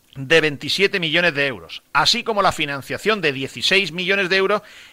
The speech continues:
y refinanciación de la deuda por valor de treinta y cinco. Se ha acordado votar dicha propuesta y ha resultado rechazada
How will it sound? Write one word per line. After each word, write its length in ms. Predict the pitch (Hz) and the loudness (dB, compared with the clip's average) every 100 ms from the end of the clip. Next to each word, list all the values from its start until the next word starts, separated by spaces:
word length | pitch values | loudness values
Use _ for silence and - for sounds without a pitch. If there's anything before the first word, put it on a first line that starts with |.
| _ | _
y 240 | 220 240 | 4 4
refinanciación 1080 | 190 170 214 - 208 208 190 202 185 185 202 | 2 2 2 2 -4 0 0 0 -4 -2 0
de 80 | 180 | 2
la 80 | 170 | 4
deuda 240 | 185 190 | 4 2
por 160 | 160 151 | 2 2
valor 200 | 151 175 | 2 0
de 120 | 175 | -2
treinta 480 | - 190 214 208 208 | 2 2 0 -2 -2
y 80 | 156 | 0
cinco. 560 | 185 170 110 - 73 - _ - - - - - _ _ _ _ _ | 0 0 -4 -16 -20 -20 _ -20 -20 -20 -20 -20 _ _ _ _ _
Se 240 | - 139 139 | 0 2 2
ha 160 | - | 2
acordado 480 | 175 147 143 143 113 | -2 -4 -2 -2 -4
votar 320 | 104 104 160 | -8 0 0
dicha 240 | 127 131 160 | 0 -6 -4
propuesta 560 | 160 160 165 - 190 _ | -4 -4 -4 -4 -6 _
y 160 | 165 185 | 2 4
ha 80 | |
resultado 720 | 214 226 - 160 - 196 170 - | 4 2 0 -2 2 4 2 -2
rechazada 920 | 147 156 233 - 170 - 208 214 | -4 2 2 0 -2 4 4 2